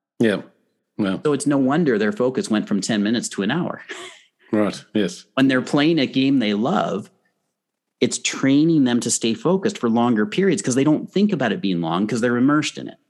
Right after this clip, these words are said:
Speaker 1: Yeah.
Speaker 2: And then when they go to the national championships, the typical time control was two hours per side, which means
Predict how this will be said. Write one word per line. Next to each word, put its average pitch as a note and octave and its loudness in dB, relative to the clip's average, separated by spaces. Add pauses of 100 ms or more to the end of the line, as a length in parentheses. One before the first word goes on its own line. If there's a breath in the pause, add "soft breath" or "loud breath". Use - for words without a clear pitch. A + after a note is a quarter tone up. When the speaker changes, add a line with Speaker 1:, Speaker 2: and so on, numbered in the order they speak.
(300)
Speaker 1:
Yeah. G#2+ 2 (300 loud breath)
Speaker 2:
And B2 2
then E3 4
when D#3+ 4
they C#3+ 2
go B2+ 0
to B2 0
the A2 -2
national C3 0
championships, F2+ -4
the A#2+ -2
typical C3 -2
time E3+ 0
control G#2+ 0
was G#2+ -2
two B3 0
hours G#2 -2
per - -4
side, F2+ -2
which - -2
means A2+ 2